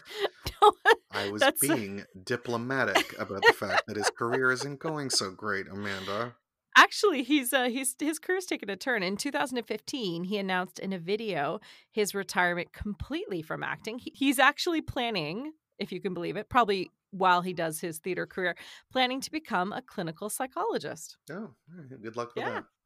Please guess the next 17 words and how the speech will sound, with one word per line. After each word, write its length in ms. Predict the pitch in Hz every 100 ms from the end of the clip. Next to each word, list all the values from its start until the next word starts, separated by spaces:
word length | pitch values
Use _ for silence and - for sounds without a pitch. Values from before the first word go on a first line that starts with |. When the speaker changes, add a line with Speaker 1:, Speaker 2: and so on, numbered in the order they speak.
| _ - - - -
Speaker 1:
Yeah. 400 | - - - 427
<laughs> 180 | 427 - - - 311 - - - - 104
Speaker 2:
It's 160 | -
the 160 | 123 120
steadiest 480 | - 131 123 113 -
salary 420 | 120 135 101 98
he's 100 | 101
had 160 | 98 95
in 60 |
a 40 | 95
long 280 | 98 98 101
time, 240 | 104 104
that's 180 | 104 -
for 140 | -
sure. 280 | - 101 107 - - -
<clears throat> 380 | - 147 131 101
Speaker 1:
Yeah. 240 | 214 170